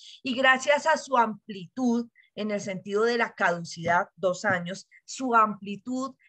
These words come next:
en la forma en que el Estado puede resultar responsable, hace que sea mucho más fácil eventualmente lograr la reparación directa derivada de las situaciones concretas que estoy señalando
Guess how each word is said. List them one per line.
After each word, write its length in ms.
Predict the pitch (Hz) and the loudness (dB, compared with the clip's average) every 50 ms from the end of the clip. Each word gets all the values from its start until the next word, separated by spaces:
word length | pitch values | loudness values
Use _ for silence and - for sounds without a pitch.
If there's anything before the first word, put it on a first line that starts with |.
| _ - | _ -4
en 160 | 226 233 226 | -2 -2 2
la 160 | 214 208 202 208 | 2 0 -2 0
forma 320 | 226 220 214 208 226 240 | 0 0 2 2 0 -2
en 100 | 254 240 | -2 -2
que 120 | - 254 | -4 -4
el 60 | 220 196 | -2 -2
Estado 600 | 185 180 - - - 226 214 214 233 233 - _ | -4 -6 -4 0 2 4 4 4 2 0 -4 _
puede 300 | - 247 240 247 247 247 | -4 -4 -2 -2 -4 -4
resultar 580 | 240 254 240 - 226 202 196 - 190 170 - 180 | -6 -8 -10 -8 -10 -10 -6 -4 -4 -4 -4 -6
responsable, 840 | 196 185 - - 254 254 240 233 262 240 214 196 202 208 247 240 _ _ - - - - | -10 -10 -10 -8 -6 -6 -4 -2 0 0 0 0 0 -2 -6 -6 _ _ -20 -20 -10 -2
hace 320 | - 247 240 - 269 269 | -2 -2 0 0 -4 -6
que 140 | 269 285 262 | -6 -8 -10
sea 300 | - 262 247 220 220 220 | -4 0 2 2 4 4
mucho 460 | 226 240 269 302 339 339 - - 320 311 294 | 2 2 0 -2 -4 -8 -10 -10 -10 -4 -4
más 240 | 294 294 285 - | -4 -4 -4 -4
fácil 420 | - 294 285 247 247 - 269 277 277 | 2 4 4 4 2 -2 -8 -6 -4
eventualmente 880 | 254 233 202 190 180 - - 185 175 175 185 190 196 - - 226 180 - - | -4 -4 -4 -6 -8 -8 -8 -8 -6 -6 -10 -14 -14 -8 -6 -6 -6 -4 -4
lograr 720 | 254 247 254 254 240 220 202 226 233 247 262 311 339 339 285 | -2 4 4 6 6 6 4 4 4 4 6 4 4 2 0
la 80 | 269 254 | -6 -6
reparación 720 | 226 233 226 _ - 202 185 175 170 - - 175 170 165 165 | -4 -6 -8 _ -6 -6 -6 -6 -8 -10 -14 -12 -12 -10 -10
directa 580 | 175 196 208 214 190 - _ - 185 202 - _ _ _ _ _ _ _ | -6 -2 -2 -2 -2 -4 _ -8 -8 -8 -8 _ _ _ _ _ _ _
derivada 760 | 190 233 240 226 208 202 196 196 185 180 180 190 220 247 254 | 0 2 2 2 2 0 0 2 2 4 2 2 0 -2 -4
de 80 | 240 | -4
las 180 | 214 196 196 - | -6 -6 -8 -8
situaciones 640 | - 185 _ - 175 - 170 165 165 170 175 - | -12 -20 _ -14 -14 -14 -12 -14 -12 -12 -14 -16
concretas 580 | _ - 220 214 208 226 202 190 - 214 208 - | _ -14 -14 -10 -8 -8 -8 -6 -8 -12 -14 -14
que 80 | - 190 | -18 -20
estoy 240 | - - 165 160 | -18 -16 -14 -14
señalando 800 | 156 - 190 208 220 240 247 262 277 262 233 214 208 233 247 | -12 -12 -10 -6 -4 -2 -2 2 2 2 2 0 -2 -8 -10